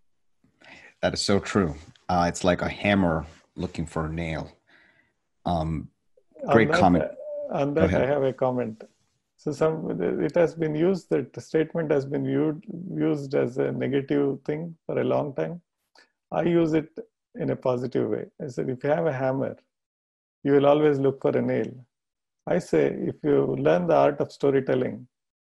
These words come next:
Speaker 2: and you have a hammer, you tell the story and show people the nail in their problem. Then you can say, "I have a hammer to hit that nail."
Speaker 1: You know, that's the other way to do it, which is to find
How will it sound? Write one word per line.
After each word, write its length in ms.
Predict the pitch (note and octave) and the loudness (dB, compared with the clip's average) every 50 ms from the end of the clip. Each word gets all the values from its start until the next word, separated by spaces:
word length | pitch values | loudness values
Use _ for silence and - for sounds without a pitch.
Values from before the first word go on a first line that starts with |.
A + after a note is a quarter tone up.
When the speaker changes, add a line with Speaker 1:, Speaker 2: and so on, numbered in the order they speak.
| _ _ _ _ _ - | _ _ _ _ _ -4
Speaker 2:
and 140 | D3+ B2+ | 0 4
you 80 | B2+ C3 | 6 6
have 200 | C#3 D3+ D#3 D#3 | 8 8 6 6
a 80 | D#3 C3 | 4 2
hammer, 420 | B2+ C3+ C3+ C3 C3 B2 A2 G#2+ - _ _ _ _ _ _ _ _ _ _ _ _ _ _ _ - | 2 0 0 0 0 -2 -4 -4 -8 _ _ _ _ _ _ _ _ _ _ _ _ _ _ _ -4
you 100 | C#3 C3+ C#3 - | -4 0 4 4
tell 160 | D#3 E3+ F3 | 4 6 6
the 140 | E3+ E3+ C#3+ | 4 4 2
story 460 | C#3 - - D#3 D3+ D3 D3 D3 C#3+ C#3 | 2 2 2 4 4 4 4 4 4 2
and 160 | C3 B2+ B2 | 2 0 -4
show 200 | - - D3 D3+ | -2 0 0 0
people 500 | D3 D3 - C3+ C3 - - B2 A#2 - - - - _ _ - | 2 2 2 0 0 0 -4 -4 -4 -6 -8 -14 -20 _ _ -12
the 180 | - C#3+ C3+ | -6 -4 -4
nail 340 | B2 C3 C#3 D3 D#3 D#3 D3+ | -2 0 2 2 2 2 2
in 120 | C#3+ C3+ | 0 0
their 180 | C3 B2+ B2 A#2 | 0 0 -2 -2
problem. 500 | - - - - A#2+ A#2 A2+ A2+ - - - _ _ _ _ _ _ _ _ _ _ _ _ _ | -4 -6 -6 -4 -4 -4 -4 -6 -10 -12 -16 _ _ _ _ _ _ _ _ _ _ _ _ _
Then 200 | - C#3+ C#3 D3 | -4 -2 0 2
you 120 | C#3+ C#3 C3+ | 2 2 2
can 180 | - C#3+ C3 | 2 0 0
say, 120 | B2 - - _ _ | 0 -4 -12 _ _
"I 140 | - D3+ C3+ | -2 0 0
have 180 | C#3 C#3+ C#3+ C3 | 2 2 2 0
a 60 | A#2+ A#2+ | 0 -2
hammer 240 | B2+ B2+ B2+ B2+ A#2+ | -2 -2 -2 -4 -4
to 120 | B2 - A#2+ | -4 -8 -10
hit 160 | B2 B2 A2+ | -10 -10 -10
that 200 | B2 A#2 - - | -10 -12 -10 -12
nail." 140 | B2 A#2+ - B2 - _ _ _ _ _ _ _ _ _ _ _ _ _ _ _ _ _ _ _ _ _ _ _ _ _ _ _ _ _ _ _ _ _ _ _ _ _ _ - - - _ _ _ _ _ | -12 -12 -12 -14 -18 _ _ _ _ _ _ _ _ _ _ _ _ _ _ _ _ _ _ _ _ _ _ _ _ _ _ _ _ _ _ _ _ _ _ _ _ _ _ -20 -20 -20 _ _ _ _ _
Speaker 1:
You 120 | - - G2+ | 0 4 6
know, 120 | A2 A#2+ | 6 8
that's 220 | G#2+ G#2 G#2+ - - | 8 6 6 6 6
the 120 | A#2 G2+ | 8 8
other 160 | G#2 A#2+ C3 | 8 8 8
way 120 | A#2 G#2+ G2 | 8 8 6
to 100 | F2+ E2+ | 6 4
do 220 | D#2 E2 D2+ C2+ | 4 2 0 0
it, 160 | B1 C#2+ - - | -2 -2 -2 -2
which 200 | - F2+ - - | -2 0 2 2
is 140 | F2+ F2 - | 2 2 0
to 320 | - F#2+ F2 E2+ E2+ D#2+ - - - _ _ _ _ | 0 2 2 2 2 -2 -4 -10 -20 _ _ _ _
find 680 | _ - - - F#2 F2 F2 F2 E2+ E2 E2+ E2 D#2 | _ -16 -2 2 4 6 6 6 4 2 2 0 -2